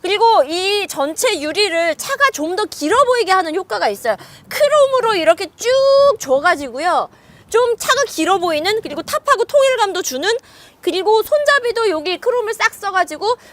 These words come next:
뭔가 살짝 디자인적인 요소도 있지만 아주 뭐 이렇게 우와 이 정도는 아닙니다. 왜 그러냐면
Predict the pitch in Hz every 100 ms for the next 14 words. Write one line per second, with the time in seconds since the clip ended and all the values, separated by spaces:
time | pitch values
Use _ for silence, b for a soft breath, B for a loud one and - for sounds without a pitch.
0 | - 359 392 - 587 539 - 539 - 311
1 | 466 466 415 453 427 339 320 440 - 294
2 | - 330 415 427 B B _ - 320 415
3 | - 523 539 539 508 b 302 415 440 -
4 | 277 466 605 679 640 587 - - 349 330
5 | 427 415 359 247 330 302 269 226 302 466
6 | 523 240 226 339 330 196